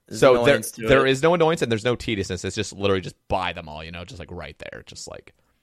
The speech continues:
Speaker 2: you'd get
Speaker 1: Yeah, the quality of life for it. If I'm gonna spend the G P anyway, I mean, like
Speaker 2: Yeah, but qu-, I, I just
Speaker 1: Why just make it slower for no reason?
Speaker 2: I'm just curious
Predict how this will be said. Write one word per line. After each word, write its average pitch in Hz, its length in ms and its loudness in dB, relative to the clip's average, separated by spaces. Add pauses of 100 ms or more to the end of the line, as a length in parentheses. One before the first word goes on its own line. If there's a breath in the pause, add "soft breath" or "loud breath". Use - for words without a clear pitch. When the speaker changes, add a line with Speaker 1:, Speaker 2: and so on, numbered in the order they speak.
(300)
Speaker 2:
you'd 90 160 -10
get 98 180 -4
Speaker 1:
Yeah, 170 100 4
the 127 100 0
quality 151 420 2
of 135 80 0
life 151 220 0
for 98 240 -10
it. 92 240 -12
If - 100 -12
I'm 127 140 -10
gonna 127 120 -8
spend 131 300 -6
the 127 60 -8
G 120 180 -10
P 113 220 -8
anyway, 104 420 -10
I 101 40 -12
mean, 101 260 -10
like 208 100 -4
Speaker 2:
Yeah, 254 160 -2 (160)
but - 260 2 (200)
qu-, 208 920 -10 (640)
I, 170 320 2 (120)
I 139 220 2
just 151 240 0
Speaker 1:
Why 160 140 2
just - 200 -2
make 185 200 0
it 156 80 -6
slower 135 340 2
for 117 140 -6
no 113 100 -2
reason? 113 440 -10 (120)
Speaker 2:
I'm 127 180 2
just 185 280 -4
curious 127 760 0